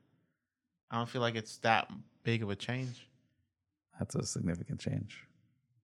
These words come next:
Speaker 2: Anyway, I was just more surprised. I fully expected that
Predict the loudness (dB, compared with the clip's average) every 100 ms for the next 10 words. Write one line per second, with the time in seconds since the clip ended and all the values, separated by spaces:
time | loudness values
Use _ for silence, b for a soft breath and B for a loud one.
0 | _ _ _ _ _ _ _ _ _ _
1 | _ _ _ _ _ _ _ _ _ _
2 | _ _ _ _ _ _ _ _ _ _
3 | _ _ _ _ _ 12 12 12 12 6
4 | -2 -16 _ _ _ -20 -20 -20 _ _
5 | _ _ _ _ _ _ _ -16 B B
6 | _ _ _ _ _ _ _ 12 12 12
7 | 12 12 12 12 12 12 12 12 12 12
8 | 12 12 12 12 12 12 12 12 12 12